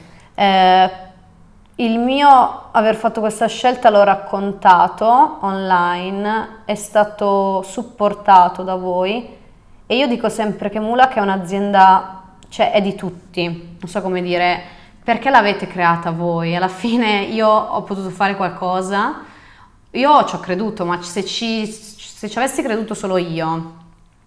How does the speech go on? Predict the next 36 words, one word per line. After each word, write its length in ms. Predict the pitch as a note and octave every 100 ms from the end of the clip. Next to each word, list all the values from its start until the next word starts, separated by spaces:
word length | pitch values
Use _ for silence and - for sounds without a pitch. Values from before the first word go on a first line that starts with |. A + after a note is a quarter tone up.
| - - - -
e 100 | F3+
tutto 220 | A#2+ A#3
ciò 100 | G#3+
che 100 | G#3+
facevo, 580 | F#3+ F3+ G3 G3 G#3 F3+
insomma, 540 | G3 G3 F#3 F3+ - F#3+
mm, 480 | F#3 F3+ F3+ F3+ F3+
non 160 | F#3+
andava 360 | F#3+ G3+ G#3 F#3+
bene 340 | G3 F3 F3
o 60 | F3
comunque 320 | G3 G3+ G3+
non 160 | F3+ F#3
era 120 | F#3+
fatto 300 | F#3+ F#3+ F#3
bene, 680 | F3+ E3+ E3 E3+ E3+ E3 - - - -
molto 220 | G3+ G#3
probabilmente 340 | F#3+ G3 A3+ G#3+
nessuno 400 | E3+ E3+ G#3 G3
mi 140 | F#3
avrebbe 320 | E3+ F3 E3+
appoggiato, 640 | E3+ E3+ F3+ E3 E3+ E3+ F#3
molto 240 | F#3 F#3
probabilmente 480 | F3+ F#3 G3 G#3+ G#3
nessuno 320 | F3+ - G#3+
avrebbe 260 | F#3 F3 F3
acquistato 480 | E3+ E3+ - F#3 F#3
la 80 |
prima 220 | E3+ F#3 F3
palette, 400 | F3+ G#3 A#3+ G#3
molto 220 | F3 E3
probabilmente 340 | F3 F3+ F#3+
nessuno 300 | F#3 E3 F#3+
ne 80 | F3+
avrebbe 260 | E3+ E3 D#3
parlato. 880 | E3 D#3+ D#3+ D3 D3 E3 D3+ -